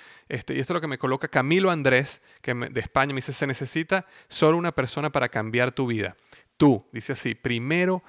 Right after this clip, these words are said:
que todo quiero agradecerte por dedicar tiempo para este podcast. Son excelentes. En ocasiones nos hace falta un empujoncito para ver las cosas de otra perspectiva. Y estos podcasts es eso y mucho más.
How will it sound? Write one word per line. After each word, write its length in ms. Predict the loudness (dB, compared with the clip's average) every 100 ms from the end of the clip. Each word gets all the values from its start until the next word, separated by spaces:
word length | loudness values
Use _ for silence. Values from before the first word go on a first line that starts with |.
| -20 -20 -20 -4
que 140 | -2
todo 200 | 2 2
quiero 180 | 2 2
agradecerte 540 | 2 0 0 -4 -2
por 160 | -4 -2
dedicar 320 | -2 0 -4
tiempo 380 | -4 -6 -6 -2
para 140 | -2
este 180 | -2 -6
podcast. 420 | -2 -2 -2 -12
Son 120 | -8
excelentes. 600 | -10 -4 -4 -4 -6 -10
En 60 | -12
ocasiones 380 | -10 -8 -6 -6
nos 80 | -8
hace 120 | -6
falta 220 | -8 -6
un 80 | -8
empujoncito 720 | -6 -4 -4 -4 -2 -2 -4 -8 -20 -20 -2
para 180 | 0 2
ver 140 | 0
las 140 | -4
cosas 380 | -4 -6 -4 -4
de 100 | -4
otra 200 | -4 -4
perspectiva. 640 | -6 -4 -6 -6 -2 -2 -4 -14 _
Y 120 | -8
estos 280 | -8 -6 -10
podcasts 560 | -4 -2 -2 -6 -8 -10 _ -10
es 280 | -8 -8 -2
eso 320 | 0 0 -2
y 120 | -2 -2
mucho 300 | -2 -2 -4
más. 360 | -6 -10 -20